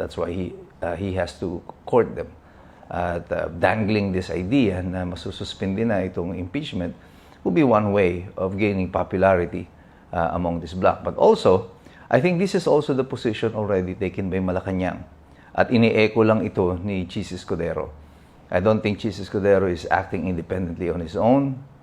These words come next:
Tingin ko may basbas din ito ng Malacanang. Patayin nyo na lang yan sa Senado. Bakit? Ay mas mainam pa na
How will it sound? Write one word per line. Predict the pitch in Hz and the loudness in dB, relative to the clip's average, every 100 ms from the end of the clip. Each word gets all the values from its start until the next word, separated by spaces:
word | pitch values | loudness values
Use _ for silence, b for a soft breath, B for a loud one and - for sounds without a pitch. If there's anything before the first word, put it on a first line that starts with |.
| - | -14
Tingin | - 85 85 | -10 -8 -4
ko | 110 | 0
may | 110 95 | 0 0
basbas | 90 - 85 - | -4 -6 -6 -4
din | 95 | -6
ito | 87 95 | -6 -4
ng | 92 | -2
Malacanang. | 90 90 92 107 113 107 | -2 -2 -2 -2 -2 -4
Patayin | - 82 92 95 | -6 -4 -2 -2
nyo | 95 | 0
na | 90 | 0
lang | 92 | -2
yan | 90 90 | -2 -6
sa | 90 90 | -6 -6
Senado. | 98 95 90 87 - B B B B | -4 -2 -2 -6 -12 B B B B
Bakit? | - 92 143 151 - - B B B - | 0 2 4 2 0 -18 B B B -2
Ay | 135 | 2
mas | 151 139 156 | 2 2 0
mainam | 147 156 151 139 | 2 2 2 4
pa | 147 135 | 4 4
na | 120 113 110 | 4 4 2